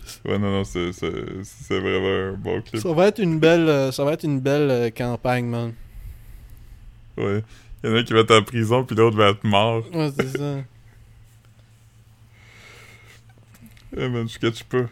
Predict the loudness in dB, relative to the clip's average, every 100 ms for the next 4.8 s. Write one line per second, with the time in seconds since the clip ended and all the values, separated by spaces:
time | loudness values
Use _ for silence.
0 | -8 -6 -6 -4 -2 -2 -2 -4 -2 0
1 | 2 0 -2 -6 -6 -8 -18 -18 -6 -2
2 | -2 -2 -2 -2 -4 -4 -4 -4 -4 -4
3 | -6 -4 -2 -2 -2 -2 0 -2 -2 -6
4 | -8 -12 -16 -20 _ -14 -10